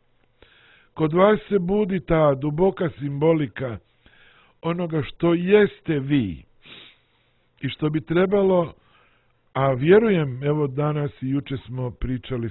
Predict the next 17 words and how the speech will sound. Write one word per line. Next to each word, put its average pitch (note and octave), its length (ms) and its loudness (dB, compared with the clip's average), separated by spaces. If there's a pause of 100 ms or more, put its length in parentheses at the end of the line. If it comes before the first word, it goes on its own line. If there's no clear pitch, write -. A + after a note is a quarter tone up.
sa A#2+ 100 -8
nekim A#2 420 -10 (380)
Špancima, G#2 840 -4
katolicima, B2 960 -6 (640)
čak - 320 -6
sa B2 60 -6
jednim A#2+ 420 -2
Meksikancem, G#2+ 1080 -8 (720)
katoličkim G#2 720 -8 (100)
sveštenikom, G2 840 -6 (1700)
o F#2+ 500 -4
ovim G2+ 260 -4
feno-, F#2+ 280 -6
o G2+ 120 -6
ovom A2+ 180 -4 (100)
fenomenu F#2+ 680 -6
ovdje, A#2+ 460 -6